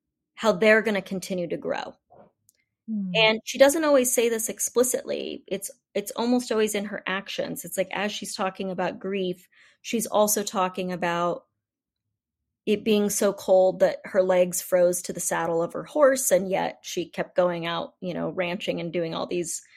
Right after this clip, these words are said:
Speaker 1: these very physical, but to her, I think, also creative things, like learning these new things, learning about this new environment,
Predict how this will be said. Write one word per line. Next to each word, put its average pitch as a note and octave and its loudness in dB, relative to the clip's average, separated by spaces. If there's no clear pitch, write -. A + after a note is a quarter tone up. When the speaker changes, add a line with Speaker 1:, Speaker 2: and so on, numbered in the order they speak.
Speaker 1:
these F#3+ -4
very F3+ 0
physical, F#3+ 6
but F3+ 2
to G#3+ -10
her, C4 4
I G#3 2
think, F#3+ -6
also F3+ -4
creative F#3 -4
things, G#3+ -4
like E3+ 0
learning F#3+ 2
these E3 -8
new F3 -4
things, F3 -2
learning G#3 2
about F3+ -2
this - -10
new E3+ -4
environment, F3+ -4